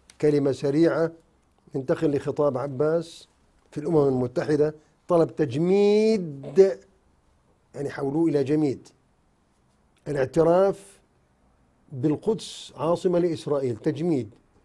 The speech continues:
حطوه بال-، بال-، بالفريزر، بعدين، آه، فكوا الجميد عنه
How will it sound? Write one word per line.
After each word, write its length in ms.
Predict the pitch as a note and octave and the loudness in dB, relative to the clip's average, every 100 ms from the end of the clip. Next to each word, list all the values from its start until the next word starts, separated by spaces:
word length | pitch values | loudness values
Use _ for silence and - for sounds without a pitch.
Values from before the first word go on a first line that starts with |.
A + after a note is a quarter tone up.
| _ _ | _ _
حطوه 260 | - - E3 | -12 -4 -4
بال-، 140 | D#3+ | -4
بال-، 180 | D3 D3 | -6 -6
بالفريزر، 540 | C#3+ - E3 B2 A#2+ - _ _ _ _ _ - | -6 -2 -2 -2 -6 -12 _ _ _ _ _ -8
بعدين، 520 | G#3 G#3 A#3+ D3 C3+ | -4 4 4 4 0
آه، 360 | D3 D3+ D3 D3 | -6 -6 -8 -8
فكوا 360 | G#3+ F#3 F#3 | -8 -6 -4
الجميد 460 | D3+ D3+ G3 F#3+ C3 | -2 0 2 2 0
عنه 380 | C#3 D#3+ E3+ | -2 0 -2